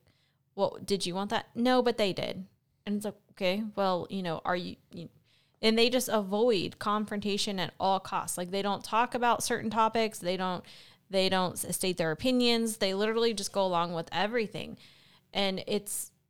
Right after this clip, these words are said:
and it does get really exhausting. And no matter whether you're a man or woman, when people avoid conflict,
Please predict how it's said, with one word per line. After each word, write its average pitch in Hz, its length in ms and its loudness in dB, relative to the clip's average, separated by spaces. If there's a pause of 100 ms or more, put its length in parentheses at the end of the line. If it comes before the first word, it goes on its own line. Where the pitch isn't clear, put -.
and 214 160 0
it 175 140 0
does 208 240 2
get - 180 -2
really 170 280 0
exhausting. 165 720 -6 (1200)
And 208 260 0
no 220 200 6
matter 226 540 4 (120)
whether 208 300 6
you're 285 220 4
a 196 60 2
man 190 340 2
or 190 200 2
woman, 180 400 0 (320)
when 190 280 -2
people 226 320 0
avoid 202 500 0
conflict, 185 680 -2